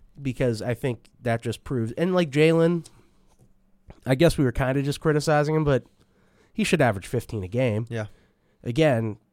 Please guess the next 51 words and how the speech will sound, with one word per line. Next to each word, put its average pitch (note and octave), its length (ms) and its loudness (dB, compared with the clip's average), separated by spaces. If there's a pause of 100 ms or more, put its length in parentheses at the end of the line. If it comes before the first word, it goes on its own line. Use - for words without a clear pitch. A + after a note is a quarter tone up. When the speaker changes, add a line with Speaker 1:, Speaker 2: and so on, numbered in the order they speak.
(120)
Speaker 2:
He's A#2 140 -10
gonna D3+ 160 -4
get C#3 100 -6
his C3+ 100 -6
shots. C#3 440 -8
I, G2+ 140 -6
I G2 80 -8
mean, G#2 100 -2
Speaker 1:
if G2+ 80 -4
you're A2 100 2
Speaker 2:
he - 20 -2
was G2+ 60 -2
Speaker 1:
getting A2+ 260 4
that A2 200 0
much G2+ 240 0
money, A2+ 220 2
you G2 120 2
better B2+ 440 4
average G2 320 0
fifteen F#2+ 360 -4
points F#2+ 280 -6
a F2+ 40 -12
game. F#2+ 320 -8
Speaker 2:
Right. G2 220 -8 (460)
Speaker 1:
I A#2 100 -6
mean, F#2+ 360 -4 (260)
Jesus C#3 440 -4
Christ. D#3 540 -2
Speaker 2:
Come G2+ 120 -8
on. E2+ 180 -8 (440)
Speaker 1:
All D3+ 60 0
right, A#2+ 200 0
so D3 320 6
over G3 320 8
under E3+ 200 8
on D3+ 120 6
Celtics D3+ 420 -2
wins, C#3+ 360 0 (100)
wins C#3 340 0
this A2+ 200 -4
year. A2 140 -2
Vegas E3+ 380 0
has D#3+ 220 6
them B2+ 80 0
at - 140 -4
fifty. - 720 0 (140)
Speaker 2:
Okay. F#2+ 300 -6 (420)
Speaker 1:
Which C#3+ 280 0
is A#2 420 -2 (180)
outrageous. A#2+ 840 0
Speaker 2:
Yeah. G2+ 180 -2